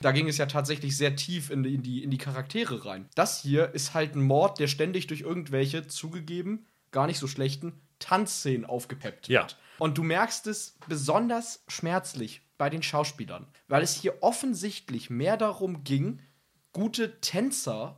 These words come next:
Speaker 1: zu casten, als gute Schauspieler zu
Speaker 2: Ja.
Speaker 1: casten. Bei Black Swan hast du eine Natalie Portman, die kein Ballett tanzen konnte, und dann musstest du's halt filmisch irgendwie hinkriegen, dass es so aussieht, als wenn Portman Ballett tanzen kann.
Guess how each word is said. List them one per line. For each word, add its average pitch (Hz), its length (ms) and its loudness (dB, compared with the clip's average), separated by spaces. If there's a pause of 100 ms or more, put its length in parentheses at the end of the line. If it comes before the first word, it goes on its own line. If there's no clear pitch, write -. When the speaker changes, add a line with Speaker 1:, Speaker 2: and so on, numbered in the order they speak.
(120)
Speaker 1:
zu - 280 -4
casten, 135 720 -4
als 143 280 -4
gute 160 280 -6
Schauspieler 117 840 -4
zu - 140 -8
Speaker 2:
Ja. 107 220 0
Speaker 1:
casten. 107 320 -6 (260)
Bei 156 140 8
Black 156 200 0
Swan 202 300 4
hast 196 180 0
du 190 40 -4
eine 180 100 -2
Natalie 175 340 0
Portman, 185 520 0
die 156 140 -6
kein 156 240 0
Ballett 151 280 4
tanzen 123 360 -2
konnte, 113 320 -6
und 139 80 0
dann 131 100 0
musstest 147 320 -2
du's 143 140 -6
halt 139 200 2 (260)
filmisch 160 380 2
irgendwie 139 220 2
hinkriegen, 151 400 2
dass 131 140 0
es 135 100 -4
so 131 80 -4
aussieht, 151 400 0
als 131 120 -4
wenn 131 120 -2
Portman 135 540 -2
Ballett 190 240 2
tanzen 113 320 -6
kann. 92 220 -14